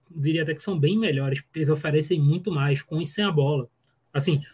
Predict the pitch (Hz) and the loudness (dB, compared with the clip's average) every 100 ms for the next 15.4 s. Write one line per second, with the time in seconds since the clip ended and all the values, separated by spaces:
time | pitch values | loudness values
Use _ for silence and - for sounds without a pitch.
0 | _ 156 190 190 208 196 196 - 196 185 | _ -2 2 2 2 2 0 0 0 0
1 | 180 160 240 - - 240 160 165 190 202 | 0 4 2 2 -2 -2 0 2 2 0
2 | 208 196 202 214 208 190 - 180 208 226 | 0 4 6 6 2 0 -4 -2 4 4
3 | 180 147 - _ _ _ - _ 156 160 | 4 2 -2 _ _ _ -20 _ -2 2
4 | 170 180 160 139 - _ _ _ _ _ | 4 2 2 -2 -6 _ _ _ _ _
5 | 202 139 143 156 - 214 208 - 269 151 | -4 0 2 0 0 -4 -4 -8 -8 -6
6 | 123 120 113 131 151 135 151 180 156 160 | -8 -10 -10 -6 -2 -2 0 0 0 -2
7 | 208 208 196 151 160 156 202 185 190 226 | 0 2 2 0 -2 -2 -4 -2 -4 -2
8 | 156 143 - _ _ - - - - - | -2 -4 -10 _ _ -20 -20 -20 -20 -20
9 | _ _ _ _ _ _ _ 151 143 143 | _ _ _ _ _ _ _ -4 0 2
10 | 135 131 127 131 - _ _ _ _ - | 2 -2 -4 -6 -8 _ _ _ _ -4
11 | 160 202 214 208 240 269 262 - 240 240 | 2 4 8 8 8 2 0 4 4 4
12 | 226 240 233 - 233 247 262 233 240 233 | 0 0 -2 0 0 0 -2 0 0 0
13 | - 220 220 240 - 226 226 233 233 226 | 0 0 0 -4 0 0 0 -4 -2 0
14 | 143 135 - 226 208 220 226 247 - 143 | 0 0 0 8 8 10 8 8 4 4
15 | 151 - 247 | 4 2 -6